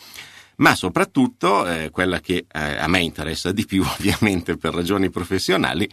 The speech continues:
la terza componente della biodiversità è la diversità genetica.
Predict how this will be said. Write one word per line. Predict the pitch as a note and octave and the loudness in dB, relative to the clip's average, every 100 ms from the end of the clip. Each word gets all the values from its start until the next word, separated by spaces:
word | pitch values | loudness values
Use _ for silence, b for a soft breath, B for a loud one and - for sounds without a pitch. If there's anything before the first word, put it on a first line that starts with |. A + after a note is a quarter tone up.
| B B B B | B B B B
la | - E2 | -4 2
terza | C#3+ C3 G2 D#2 | 4 4 0 -6
componente | E2+ D#2 F#2+ A2+ G2 D#2 C#2+ | -4 -2 2 4 2 -2 -4
della | D2+ D#2+ | -4 0
biodiversità | F#2+ F2 F2 G#2+ - G3 - E2 - | 0 0 0 -2 -2 -4 2 2 2
è | F2 | -2
la | F2 | 0
diversità | G2+ F#2 E2 D#2 E2 D#2 D2+ | 2 0 -2 -4 -6 -2 -2
genetica. | D2+ C#2+ C2 - - - | -2 -4 -6 -12 -16 -16